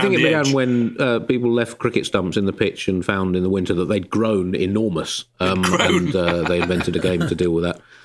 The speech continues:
Speaker 1: Uh, it's, it's not the season, um, at the moment, but I have in the past been to Aussie Rules, and it's a rather captivating game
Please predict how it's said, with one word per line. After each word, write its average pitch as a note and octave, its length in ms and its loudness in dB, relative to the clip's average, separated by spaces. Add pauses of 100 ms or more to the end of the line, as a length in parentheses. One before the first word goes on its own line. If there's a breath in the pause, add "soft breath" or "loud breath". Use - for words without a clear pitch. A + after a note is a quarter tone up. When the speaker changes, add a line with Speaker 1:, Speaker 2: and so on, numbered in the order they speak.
(120)
Speaker 1:
Uh, A#2+ 240 0
it's, C#3 220 0
it's D#3 200 2
not F3+ 180 2
the D#3+ 80 0
season, A2 600 2
um, G#2 500 2
at B2 140 0
the C3 60 2
moment, A#2+ 320 2
but B2 100 2
I C#3 60 0
have D3+ 200 0
in C3+ 100 0
the A#2+ 80 0
past B2 500 -2 (360 soft breath)
been C3+ 180 2
to C3 80 0
Aussie A2 320 2
Rules, G#2 260 2
and B2+ 80 2
it's A#2 140 -2
a C3+ 40 4
rather C3+ 320 2
captivating A#2 880 0
game G#2+ 480 0